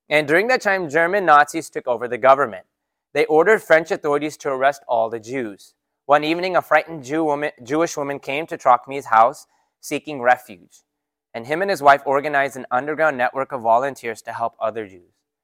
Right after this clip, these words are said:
In that moment, he had a decision. Do I help this Jew or do I protect myself? And so he decided to help the Jew. Because of that, he decided then to help more. And more and more refugees,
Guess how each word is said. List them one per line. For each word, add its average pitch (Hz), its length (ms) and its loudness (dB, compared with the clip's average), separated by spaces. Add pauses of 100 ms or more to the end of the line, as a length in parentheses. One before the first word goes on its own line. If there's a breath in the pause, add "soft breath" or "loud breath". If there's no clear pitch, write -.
(300)
In 143 80 -12
that 190 120 0
moment, 214 320 -2
he 165 120 -6
had 170 120 0
a 170 40 -6
decision. 151 460 -4 (240)
Do 120 100 -6
I 117 80 0
help 127 300 -4
this 196 200 -8
Jew 165 440 -4 (300)
or 123 100 -6
do 135 160 -2
I 139 240 4 (200)
protect - 400 -4
myself? 113 580 -2 (360)
And 110 100 -20
so 120 140 -10
he 131 100 -8
decided 139 420 -4
to 143 60 -2
help 123 280 0
the 120 100 -14
Jew. 104 280 -8 (1080)
Because 165 300 6
of 202 80 2
that, 196 260 6
he 156 160 -2
decided 151 420 0
then 147 180 0
to - 80 -18
help 131 260 -4
more. 123 480 -4 (640)
And 131 160 -4
more 156 300 6
and 196 80 6
more 165 160 6
refugees, 127 580 -2